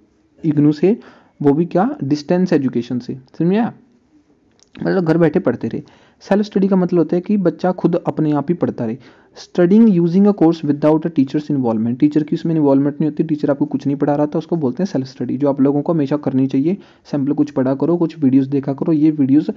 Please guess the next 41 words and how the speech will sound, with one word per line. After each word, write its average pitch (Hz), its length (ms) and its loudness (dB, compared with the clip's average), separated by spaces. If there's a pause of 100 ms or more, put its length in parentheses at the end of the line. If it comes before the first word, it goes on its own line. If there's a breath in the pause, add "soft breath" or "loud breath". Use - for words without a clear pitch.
(240 loud breath)
आते 147 220 0
जाते, 139 240 2
जैसे 139 220 -2
मान 147 180 0
के 143 80 2
चलो 143 200 0
बस, 135 240 -4 (140)
बस 139 280 -2
में 143 140 0
जा 135 140 2
रहे 135 120 2
हो, 143 100 4
आ 139 180 2
रहे 135 100 2
हो, 151 60 4
तब 139 240 -2
ये 143 140 4
बात, 143 260 0
इन 170 280 0 (200)
सारे 143 140 0
लेक्चर्स 131 340 -2
को 190 100 -2
सुन 180 220 -2
सकते - 300 -8
हो। 156 80 -8 (480 soft breath)
There 156 200 2
are 175 160 2
many 165 240 2 (260)
health 156 240 0 (100)
study 156 300 0
guided 151 340 0
to 156 120 2
improve 143 340 0
your 147 120 2
English 135 380 0
and 139 200 -6
some 139 180 -4
of 135 80 -4
them 143 160 -2 (100)
are 131 200 -4 (360)
ex-, - 220 -10